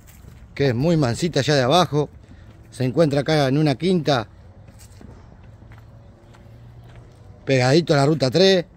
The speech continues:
Ah, voy a traerle un poquito para acá. Que es particular la yegua de las manchas que tiene, ¿eh? Miren, todo ahí arriba la paleta.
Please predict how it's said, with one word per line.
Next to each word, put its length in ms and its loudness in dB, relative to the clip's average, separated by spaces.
Ah, 240 -6
voy 80 -14
a 20 -16
traerle 200 -2
un 80 -4
poquito 260 -4
para 140 -2
acá. 160 -8
Que 160 0
es 220 2
particular 580 2
la 100 2
yegua 280 0
de 40 0
las 140 -2
manchas 340 -2
que 80 0
tiene, 320 0
¿eh? 80 -6
Miren, 240 -4
todo 140 0
ahí 120 2
arriba 280 0
la 80 -2
paleta. 600 -2